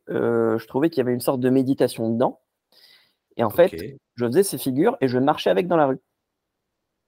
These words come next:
Speaker 2: Mais d-, des, des figures de cartes, tu les envoies, tu les rattrapes dans une autre main ? Je
Speaker 1: Non, non, je faisais, euh, genre, j-, j'ai un paquet que j'ai coupé en sept coupes, avec, d'une certaine manière, ce que mes doigts le, le maintiennent avec ces sept coupes séparées.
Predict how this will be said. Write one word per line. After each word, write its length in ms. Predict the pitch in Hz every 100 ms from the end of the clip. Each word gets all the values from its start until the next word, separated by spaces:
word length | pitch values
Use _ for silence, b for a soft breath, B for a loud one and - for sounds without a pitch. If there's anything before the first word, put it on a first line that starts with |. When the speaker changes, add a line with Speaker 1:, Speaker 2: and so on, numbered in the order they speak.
| _
Speaker 2:
Mais 100 | 107
d-, 260 | - - -
des, 160 | 110 107
des 160 | 104
figures 360 | - 104 123 113
de 100 | 104
cartes, 300 | - 95 -
tu 100 | 107
les 220 | 104 120
envoies, 260 | 120 127 156
tu 120 | 110
les 60 |
rattrapes 260 | 104 101 117
dans 80 | 110
une 140 | 107
autre 140 | 117 185
main ? 180 | 220 -
Je 280 | 107 95 92
Speaker 1:
Non, 100 | 156
non, 240 | 190 -
je 200 | 117 131
faisais, 380 | 131 123 160 175
euh, 540 | 131 123 120 117 113
genre, 220 | 120 113 - 78
j-, 120 | 113 -
j'ai 120 | 123
un 80 | 117
paquet 360 | - 135 170 175
que 120 | 127
j'ai 140 | 117
coupé 240 | - - 160
en 100 | 127
sept 260 | - 151
coupes, 280 | - 190 - - _ _ _ _ _ _ -
avec, 280 | 117 123 123
d'une 220 | 120 123
certaine 240 | 143 139
manière, 240 | 135 143 147
ce 40 |
que 80 | 127
mes 120 | 127
doigts 160 | 135 147
le, 180 | 123
le 200 | 120 120
maintiennent 420 | 123 131 - 156 135
avec 160 | 117
ces 100 | -
sept 180 | - 107
coupes 200 | - -
séparées. 420 | - 95 82 311